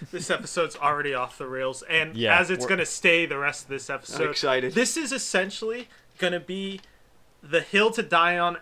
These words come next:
Speaker 1: and the great debate for the whole episode. If we have any nuanced talk about this movie, it would kinda be a miracle.
Speaker 3: Mm-hmm.
Speaker 2: Yeah.
Speaker 1: But, uh, before we even just kick off to it,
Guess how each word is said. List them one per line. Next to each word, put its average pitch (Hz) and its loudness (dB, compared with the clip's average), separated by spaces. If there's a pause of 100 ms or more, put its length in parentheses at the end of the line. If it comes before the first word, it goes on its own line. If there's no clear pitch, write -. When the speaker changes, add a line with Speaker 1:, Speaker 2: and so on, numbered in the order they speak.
Speaker 1:
and 175 2
the 175 -4
great 156 0
debate 147 -2
for 160 -6
the 143 -6
whole 151 -6
episode. 156 -4
If 214 2
we 262 -4
have 214 -2
any 190 -4
nuanced 165 -4
talk 151 -8
about 143 0
this - -12
movie, 147 -8
it 156 -6
would 151 -8
kinda 151 -8
be 151 -4
a 151 -6
miracle. 151 -6
Speaker 3:
Mm-hmm. 120 -14 (220)
Speaker 2:
Yeah. 135 -6
Speaker 1:
But, 165 2 (440)
uh, 170 6
before 226 -2
we 240 -6
even 208 -4
just 185 -6
kick 185 -2
off 165 2
to 151 -6
it, 135 -6